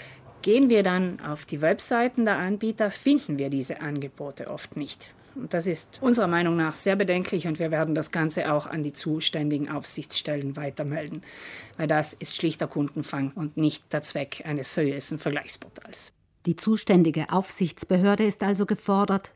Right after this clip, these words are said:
Speaker 2: die schwarzen Schafe unter den Anbietern in die Schranken zu weisen,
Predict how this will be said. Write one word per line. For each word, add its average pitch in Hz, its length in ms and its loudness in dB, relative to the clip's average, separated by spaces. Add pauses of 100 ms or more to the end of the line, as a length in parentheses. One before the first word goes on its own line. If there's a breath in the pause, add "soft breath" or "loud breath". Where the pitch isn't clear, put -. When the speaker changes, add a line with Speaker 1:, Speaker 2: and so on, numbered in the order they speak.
Speaker 2:
die 151 60 2
schwarzen 170 580 2
Schafe 214 420 0
unter 190 280 4
den 180 160 6
Anbietern 196 520 4
in 190 140 6
die 190 100 4
Schranken 196 540 2
zu 156 180 0
weisen, 127 400 -4